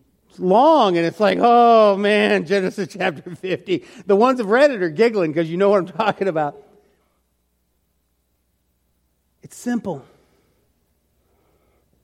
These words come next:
Go and share what the apostles shared. You sharing that message in our community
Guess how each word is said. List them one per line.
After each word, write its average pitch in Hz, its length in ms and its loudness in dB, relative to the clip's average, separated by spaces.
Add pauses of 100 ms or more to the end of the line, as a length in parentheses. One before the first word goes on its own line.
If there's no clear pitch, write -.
(1300)
Go 180 240 -2
and 196 120 -4
share 127 520 -14 (400)
what 135 140 -10
the 127 60 -12
apostles 127 520 -16
shared. 120 340 -14 (1160)
You 196 260 -2
sharing 156 400 -4
that 151 200 -6
message 143 440 -10
in 127 100 -10
our 147 140 -8
community 127 560 -4